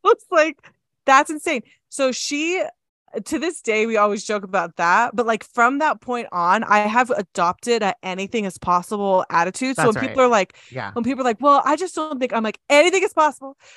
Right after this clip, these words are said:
Speaker 1: So the joke between her and I is always like, she doesn't believe there will ever be a Christmas
Speaker 2: <laughs>
Speaker 1: album.
Speaker 2: Christmas album.
Speaker 1: And I'm, I'm like, "Anything is possible with, I'm putting it into the universe 'cause it can,
Speaker 2: <laughs>
Speaker 1: you put yours in and I'm putting mine." <laughs> Me
Speaker 2: Truly,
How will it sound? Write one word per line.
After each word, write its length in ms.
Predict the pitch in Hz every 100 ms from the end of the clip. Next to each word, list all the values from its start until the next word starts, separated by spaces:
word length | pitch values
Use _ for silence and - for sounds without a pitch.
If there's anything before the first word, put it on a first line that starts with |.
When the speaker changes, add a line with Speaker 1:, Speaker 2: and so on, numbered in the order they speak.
| -
Speaker 1:
So 140 | 277
the 100 | 262
joke 320 | 214 254 254
between 320 | 240 - 220 196
her 160 | 190
and 100 | 185
I 120 | 175
is 100 | 170
always 300 | 180 170 170
like, 200 | 156 143 _ _ _ _ _ _ _ -
she 220 | - 226
doesn't 260 | 220 226
believe 260 | 208 180 185
there 140 | 185
will 100 | 170
ever 220 | 180 180 175
be 180 | 175
a 220 | 165 156 165 _ _ -
Christmas 420 | 190 - 185 175
Speaker 2:
<laughs> 80 | 160
Speaker 1:
album. 260 | 165 196
Speaker 2:
Christmas 420 | 156 131 147 143 151
album. 420 | 139 135 160 190
Speaker 1:
And 140 | 254
I'm, 120 | 254
I'm 120 | 269 262
like, 160 | 254 -
"Anything 340 | 330 359 392
is 100 | 440
possible 400 | 320 320 311 285
with, 180 | 262 247 _
I'm 160 | 269 240
putting 260 | 330 370 339
it 120 | 349
into 200 | 349 349
the 100 | 285
universe 500 | 302 294 294 302 -
'cause 240 | 370 269
it 160 | 277 -
can, 160 | 370 -
Speaker 2:
<laughs> 60 | -
Speaker 1:
you 240 | 233 330
put 200 | - 370
yours 380 | 269 269 294 277
in 180 | 262 254
and 180 | 247 220
I'm 180 | 233 240
putting 280 | 311 240
mine." 320 | 208 202 214 285
<laughs> 100 | - - - - - _ 571 - 466 _ 330 247
Me 80 |
Speaker 2:
Truly, 120 | 240